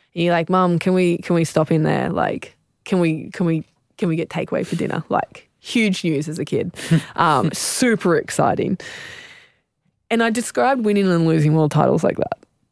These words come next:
Speaker 1: is the sense, it's the same thing. Like, you're so fine either way. <laughs> Life does not change whether you get takeaway one night or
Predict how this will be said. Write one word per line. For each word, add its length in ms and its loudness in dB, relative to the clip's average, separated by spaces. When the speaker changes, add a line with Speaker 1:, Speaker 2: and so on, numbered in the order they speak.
Speaker 1:
is 220 2
the 80 2
sense, 360 0
it's 140 -4
the 40 -8
same 320 0
thing. 380 -6
Like, 380 0
you're 180 -2
so 320 0
fine 320 2
either 220 2
way. 340 0
<laughs> 420 -2
Life 420 2
does 240 2
not 240 2
change 340 0
whether 180 4
you 180 2
get 180 2
takeaway 440 2
one 220 0
night 260 0
or 160 2